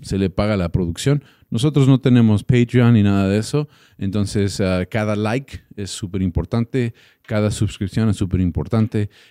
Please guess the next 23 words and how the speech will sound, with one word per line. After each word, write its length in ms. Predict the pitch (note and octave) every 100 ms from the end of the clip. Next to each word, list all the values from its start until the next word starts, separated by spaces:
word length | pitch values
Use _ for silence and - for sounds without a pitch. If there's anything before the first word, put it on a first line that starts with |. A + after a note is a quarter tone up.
| -
y 120 | G2
así 200 | E2+ A2
es 80 | F#2+
como 180 | G#2+
ustedes 300 | F2+ - F#2+
pueden 260 | - G2 G2
mostrar 320 | F2 - F2
que 100 | -
les 180 | E2+ D#2
gusta 240 | E2 D#2+
el 80 | D#2+
podcast. 500 | - - - B2 - _ _ _
Y 80 | B2
con 160 | B2+ B2+
eso 300 | C3 D3+ C#3+
me 160 | B2
despido, 520 | G#2 - B2+ C3 C#3+ -
yo 180 | A2
soy 180 | G2 A2
su 120 | G2
anfitrión 460 | G#2 - F#2+ A2 G#2+
Sam 220 | - G2+
Butler, 380 | G#2+ B2 B2+ A#2